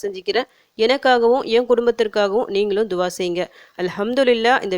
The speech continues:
வீடியோ உங்க எல்லாருக்கும் யூஸ்ஃபுல்லா இருந்திருக்கும்னு நினைக்கிறேன். நீங்க தெரிஞ்ச இந்த விஷயத்தை மத்தவங்களுக்கும் எத்தி வைங்க. இதன் மூலம் அவர்களும் பலனடையலாம். இன்ஷா அல்லாஹ், அடுத்த பதிவில் சந்திக்கலாம். ஜஸக்கல்லாஹு கைரன் கசீரா. அஸ்ஸலாமு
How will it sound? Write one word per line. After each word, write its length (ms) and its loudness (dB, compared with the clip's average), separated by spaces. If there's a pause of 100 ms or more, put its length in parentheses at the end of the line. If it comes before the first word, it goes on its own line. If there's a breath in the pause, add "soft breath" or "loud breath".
வீடியோ 220 4
உங்க 140 0
எல்லாருக்கும் 560 2
யூஸ்ஃபுல்லா 460 0
இருந்திருக்கும்னு 420 -2
நினைக்கிறேன். 380 -2
நீங்க 300 -6
தெரிஞ்ச 260 0 (100)
இந்த 200 0
விஷயத்தை 400 0 (140)
மத்தவங்களுக்கும் 680 0
எத்தி 220 -4
வைங்க. 260 -2 (340 soft breath)
இதன் 300 2
மூலம் 240 4
அவர்களும் 600 2
பலனடையலாம். 600 0 (320 soft breath)
இன்ஷா 460 0
அல்லாஹ், 320 -4
அடுத்த 400 0
பதிவில் 420 0
சந்திக்கலாம். 540 -2 (380 loud breath)
ஜஸக்கல்லாஹு 680 2 (100)
கைரன் 360 0
கசீரா. 380 4 (340)
அஸ்ஸலாமு 580 0